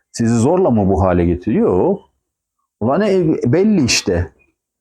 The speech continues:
Üniversiteden mezun olunca güzel bir çalışma hayatına sahip olabilmek için başlangıcın iyi olması lazım. E sen de bunu biliyorsun. Buna uygun çalışıyorsun da. Bu kadar.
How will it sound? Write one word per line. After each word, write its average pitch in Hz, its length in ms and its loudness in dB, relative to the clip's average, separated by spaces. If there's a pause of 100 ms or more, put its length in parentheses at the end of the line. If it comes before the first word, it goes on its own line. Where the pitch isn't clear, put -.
(640)
Üniversiteden 107 600 0
mezun 120 400 2
olunca 104 340 2
güzel 123 500 2
bir 98 320 -2 (300)
çalışma 110 460 -2
hayatına 95 520 0
sahip 107 340 0
olabilmek 101 560 2
için 196 280 -4 (540)
başlangıcın 135 840 0
iyi 110 200 2
olması 87 560 -2
lazım. - 340 -10 (920)
E 110 40 -6
sen 135 200 2
de 110 100 4
bunu 131 220 2
biliyorsun. 101 420 0 (420)
Buna 143 140 -2
uygun 98 260 0
çalışıyorsun 170 520 0
da. 196 180 -2 (1400)
Bu 117 80 -2
kadar. - 420 -2